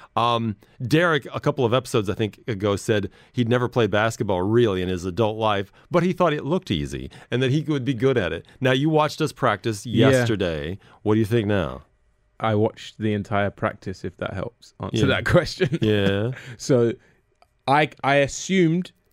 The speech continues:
Speaker 2: because I play football, that you come for a kick around and you can kinda jump in at any moment. And then when you really see that people are balling out, it's kinda like, okay,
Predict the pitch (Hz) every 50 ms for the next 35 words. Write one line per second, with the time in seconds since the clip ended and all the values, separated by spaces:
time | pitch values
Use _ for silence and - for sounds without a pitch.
0 | _ _ _ _ _ - 143 123 - 165 151 131 147 139 135 - 143 131 123 -
1 | - 123 - 98 110 110 113 85 - - 107 110 - - - _ - 120 127 120
2 | - 127 117 110 110 - 107 107 107 - - 113 - 120 110 110 110 107 104 101
3 | 104 101 104 104 - 110 101 - 110 101 101 98 98 104 110 107 104 - - 113
4 | 107 98 - - - - - - 95 98 101 101 101 98 101 104 104 - - -
5 | - - - - - _ - - 110 113 120 131 135 139 139 135 123 120 131 139
6 | 139 131 123 120 110 - - - 120 113 107 101 - - - 120 98 107 101 98
7 | 95 92 104 107 104 101 101 101 101 101 101 98 90 - - - - 107 101 98
8 | 95 90 - - - - - 110 - - - - - -